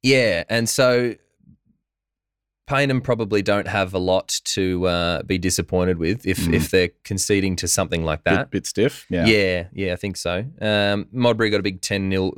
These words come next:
Speaker 1: ten one win in the, uh, in the Resies. Modbury feasted on the Lions in the Resies. Hat trick for Jad Suja and Rocky Zito, grabbing four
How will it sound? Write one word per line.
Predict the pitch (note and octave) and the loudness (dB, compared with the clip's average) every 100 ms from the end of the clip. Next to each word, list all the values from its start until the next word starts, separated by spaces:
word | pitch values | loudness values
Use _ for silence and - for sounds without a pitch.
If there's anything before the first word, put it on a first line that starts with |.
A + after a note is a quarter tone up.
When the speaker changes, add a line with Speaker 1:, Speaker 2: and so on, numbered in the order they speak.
| - | -4
Speaker 1:
ten | A2 G2+ | -2 2
one | G2 F#2+ | 2 0
win | F#2 F2+ F2 | -2 -2 -4
in | F#2 F#2 F2 | -6 -4 -4
the, | F2+ F2+ F2 | -4 -2 -2
uh, | E2+ E2+ | 0 -2
in | F#2 | 0
the | F2+ | 0
Resies. | F2+ F#2 F2 F2 C3+ - _ - - - _ | 2 2 2 0 -2 -4 _ -20 -20 -20 _
Modbury | B2+ A#2 | 0 2
feasted | A2 - B2 - A2 | 0 0 -2 -2 0
on | G2+ | 0
the | G2 | 2
Lions | G2 G2 G2 G2 | 2 2 0 -2
in | |
the | G2 | 0
Resies. | G2 G#2 C#3+ C4 | 2 0 -2 -6
Hat | - C3 | -2 -2
trick | - B2 - | 0 -4 -4
for | - A2 G2+ G2+ - G2+ | -2 2 4 2 0 -4
Jad | A#2 A2+ G#2+ - | 0 2 0 -4
Suja | - A2+ G#2 A2 G#2+ G#2 | -6 -4 -2 0 2 0
and | F#2+ F#2 | -2 -2
Rocky | A2+ - G#2 | -2 -2 -4
Zito, | A2 A#2+ - G2+ F#2 | -2 0 2 2 2
grabbing | G#2 F#2+ F2 | 0 0 -4
four | - G#2+ G2+ F#2 D#2+ E2+ | -4 0 2 2 0 -6